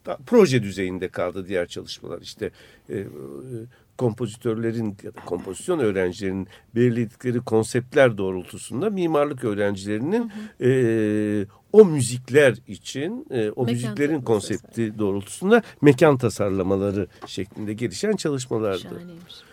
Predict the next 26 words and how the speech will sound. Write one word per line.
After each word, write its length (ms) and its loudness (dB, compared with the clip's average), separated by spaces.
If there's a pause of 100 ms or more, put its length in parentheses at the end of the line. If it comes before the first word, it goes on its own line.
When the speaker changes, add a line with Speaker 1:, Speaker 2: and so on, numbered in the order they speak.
(520)
Speaker 1:
Evet, 300 6
o-, 40 -2
oldukça 800 -2
ilginçti. 640 -8
Ama 220 4
bu 40 -2
kez 280 -2
daha 240 6
da 260 4
ilginç 480 -4
oldu 640 -2
ve, 180 0
e, 80 -2 (600)
ve 260 -12
bence, 420 0 (420)
e, 180 -2 (540)
içerik 400 -2
açısından 600 -2 (340)
bir 260 -4
bakıma 360 0
daha 200 2
kapsamlıydı. 1000 -6 (380)
Çünkü 320 -8
bu 100 -8
kez, 360 -4
e, 320 -6